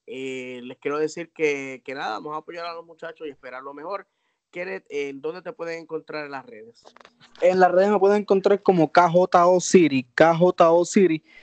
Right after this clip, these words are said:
Speaker 2: Este, la semana pasada estuve inactivo porque estuve una semana completa de cama, estuve enfermo, pero ya esta semana, esp-, espero que ya mañana esté tirando varios tweets. Me voy a sentar a,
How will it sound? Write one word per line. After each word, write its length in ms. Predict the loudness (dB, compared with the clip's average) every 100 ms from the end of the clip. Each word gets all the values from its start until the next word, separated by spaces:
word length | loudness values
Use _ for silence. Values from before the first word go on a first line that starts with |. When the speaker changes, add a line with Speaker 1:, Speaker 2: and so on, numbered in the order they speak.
| -20 _
Speaker 2:
Este, 440 | 2 4 2 2 2
la 120 | 2
semana 300 | 2 4 4
pasada 300 | 2 2 2
estuve 600 | 2 4 4 4 4 2
inactivo 580 | 4 4 2 4 4 4
porque 240 | 2 0 -2
estuve 600 | 2 4 4 4 4 4
una 240 | 2 2
semana 400 | 2 2 4 4
completa 540 | 2 0 2 2 4 2
de 120 | 2
cama, 360 | 2 2 2 -2
estuve 320 | -2 0 2
enfermo, 520 | 2 0 0 -2 -16 _ _ _ _ _
pero 300 | -4 -2 -4
ya 640 | -4 -2 -2 -2 -4 -6
esta 280 | -8 -10 -12
semana, 460 | -14 -14 -12 -14 -16
esp-, 260 | _ -16
espero 380 | -16 _ -8 -6
que 120 | -8
ya 140 | -8 -8
mañana 360 | -10 -12 -14
esté 220 | -14 -20 -18
tirando 420 | -16 -14 -14 -12
varios 280 | -12 -12 -14
tweets. 440 | -10 -10 -12 -20 _ _ _ _
Me 140 | -14
voy 160 | -8 -6
a 80 | -8
sentar 440 | -10 -12 -6 -4 -4
a, 680 | -6 -8 -10 -14 -18 -20